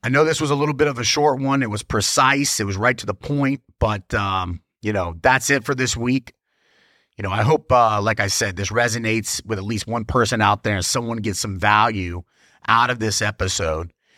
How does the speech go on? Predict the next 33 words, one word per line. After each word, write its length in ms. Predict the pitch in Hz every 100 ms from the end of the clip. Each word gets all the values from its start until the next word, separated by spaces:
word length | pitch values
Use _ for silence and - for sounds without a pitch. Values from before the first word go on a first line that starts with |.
| _ _
If 260 | - 135 123
you 120 | 120
do, 580 | 107 175 202 135 123 160 _ _ _ _ _ _ _ _ _ _
please 520 | - 151 156 131 104 - _ _ _ _ _ _
share 420 | - - 143 147
the 100 | 143
show, 520 | - 156 139 131 139 _ _ _
like, 500 | - 98 117 143 139
and 100 | 113
leave 220 | 113 123 127
a 60 |
review. 580 | 127 139 123 101 95 113 _ _ _ _ _ _
If 140 | 110 110
you 100 | 120
want 320 | 127 196 254
to 60 | 156
be 200 | 147 131
a 60 |
guest 380 | 107 123 117 -
on 120 | 107
the 100 | 95
show, 480 | - 101 85 85 107 _ _ -
please 340 | - 185 - - 175
email 420 | 180 202 113 101
me 340 | 90 92 107 - _ _ _ _ -
at 200 | 117 113
the 80 |
real 260 | 104 135 160
man 240 | 143 143
project 440 | 127 143 135 123 107
podcast 600 | 131 120 110 123 110 98
dot 280 | - 117 -
com. 440 | 117 90 82 98